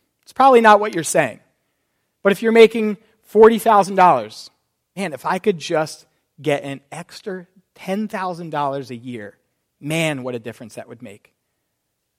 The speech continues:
Or if you're living in a, a certain house, "Man, if I could just have a little more square footage, or a little more property, or if I could just do this renovation,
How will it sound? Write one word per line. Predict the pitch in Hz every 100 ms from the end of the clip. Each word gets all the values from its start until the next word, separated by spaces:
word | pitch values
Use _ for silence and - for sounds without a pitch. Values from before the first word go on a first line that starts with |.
| _ _ -
Or | 151
if |
you're | 196 202
living | 208 226 208
in | 190
a, | 165 156
a | 151
certain | - 214 196
house, | 180 151 202
"Man, | 202
if | 180
I | 208 233
could | 247
just | 214 -
have | 220 202 175 _ _
a | -
little | 180 185 214 226 226
more | 202 196 185
square | - 185 160
footage, | 135 147 117 101 - - _ _ _ _ -
or | 180
a | 180
little | 185 226 240
more | 226 220 202
property, | - 170 143 123 104 120 _ _ -
or |
if | 175
I | 214
could | 240 214
just | 214
do | - 190
this | 147 175 247 -
renovation, | 214 202 190 156 160 - 131 110